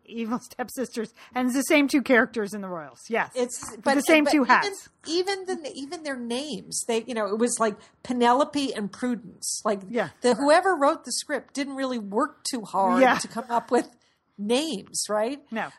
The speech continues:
Speaker 2: But, okay, there's the scene where they're, like, the, the, the two, um, the Fascinator sisters, that's what I'll, uh, refer to them as, uh, with the bong. Again, you're never going to see a bong on Downton Abbey, okay?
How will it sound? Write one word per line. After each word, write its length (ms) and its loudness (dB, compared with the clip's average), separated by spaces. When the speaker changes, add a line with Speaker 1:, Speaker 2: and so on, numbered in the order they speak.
Speaker 2:
But, 180 4
okay, 220 2
there's 360 -2
the 80 -8
scene 500 -6
where 180 2
they're, 300 2
like, 300 -2
the, 460 -4
the, 300 0
the 180 0
two, 180 0
um, 200 0
the 160 -4
Fascinator 680 2
sisters, 560 -6
that's 220 -6
what 100 -6
I'll, 280 -2
uh, 180 0
refer 340 -4
to 160 -4
them 240 -2
as, 240 -2
uh, 40 0
with 300 2
the 200 0
bong. 560 2
Again, 420 0
you're 220 0
never 440 0
going 260 -2
to 80 -10
see 160 -8
a 60 -4
bong 500 -4
on 160 -8
Downton 340 0
Abbey, 440 -8
okay? 340 -2